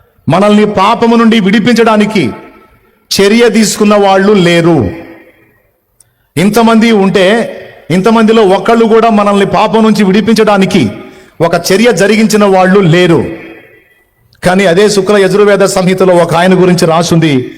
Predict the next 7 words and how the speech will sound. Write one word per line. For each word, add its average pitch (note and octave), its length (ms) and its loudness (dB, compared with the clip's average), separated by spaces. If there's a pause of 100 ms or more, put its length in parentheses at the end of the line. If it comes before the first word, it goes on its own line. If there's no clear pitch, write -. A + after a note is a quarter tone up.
వేదంలో. D#3 680 0 (580)
ఆయన D3+ 200 -2
పేరు G3 320 0
అగ్ని. C#3+ 840 -4 (840)
ఆయన D#3 260 -2
పేరు G3 540 0 (460)
అగ్ని. C3+ 720 -2